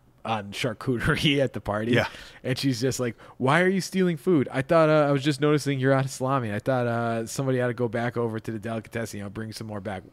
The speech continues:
Speaker 1: "Well, gee, you know, it's free. You don't have to steal it." And then it's like, "Well, if it's free, then I ain't stealing."
Speaker 2: Yeah, yeah.
Speaker 1: So good.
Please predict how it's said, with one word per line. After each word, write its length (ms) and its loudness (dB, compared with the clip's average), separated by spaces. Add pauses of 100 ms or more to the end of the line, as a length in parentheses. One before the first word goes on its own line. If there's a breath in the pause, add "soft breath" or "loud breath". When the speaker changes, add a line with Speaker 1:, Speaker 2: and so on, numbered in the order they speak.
Speaker 1:
"Well, 200 -2
gee, 240 -6
you 160 -4
know, 160 -2
it's 140 -10
free. 500 0
You 100 -4
don't 100 0
have 140 -8
to 60 -16
steal 340 -6
it." 180 -14 (380 loud breath)
And 160 -4
then 120 -2
it's 180 -6
like, 180 -2 (180 loud breath)
"Well, 160 8
if 120 0
it's 140 -10
free, 300 0
then 160 -6
I 120 -8
ain't 220 -6
stealing." 440 2
Speaker 2:
Yeah, 280 2 (140)
yeah. 220 -2
Speaker 1:
So 420 -2
good. 300 -2